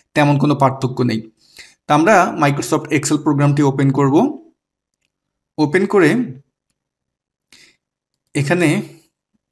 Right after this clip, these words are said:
আমরা এখন যেটা যেটা চেয়েছে সেইটা সেটা এখন এখানে আমরা লিখব। তা আমি এটা একটু লিখে নিচ্ছি। আমি যদি একটু ওপেন করি, ওপেন করি,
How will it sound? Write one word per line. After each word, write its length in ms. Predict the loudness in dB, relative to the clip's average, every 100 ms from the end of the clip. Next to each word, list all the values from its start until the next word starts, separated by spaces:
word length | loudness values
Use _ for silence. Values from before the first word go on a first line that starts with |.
| _ _ _ _ _ _ _ _ _ -4
আমরা 200 | 2 2
এখন 200 | 2 0 -2 -4 -12 _ -6 0
যেটা 180 | 2 2
যেটা 220 | 2 0 0
চেয়েছে 260 | 0 2 0
সেইটা 340 | 2 0 -2
সেটা 240 | -4 -2 -2
এখন 120 | 0 0
এখানে 200 | 0 0
আমরা 160 | 0 0
লিখব। 280 | 0 0 0 -2 -6 _ _ _ _ _ _ _ 0
তা 60 | 4 4
আমি 160 | 4 2 0 -4 -12 _ _ _ _ _ -10
এটা 140 | -2 -2
একটু 240 | 0 -2 -2 0
লিখে 200 | 0 2
নিচ্ছি। 280 | 2 0 -2 -2
আমি 220 | 0 0
যদি 280 | 0 0 2 2 0 -10 _ _ _ -20
একটু 140 | -6 -6
ওপেন 200 | -2 0 2
করি, 240 | 2 2 0 -6 -20 _ _ _ _ _ _ _ _ _ _ _ _ _ _ _ _ _ _ _ _ _ _ _ _ _ _ _
ওপেন 240 | -6 -2 0
করি, 220 | 2 2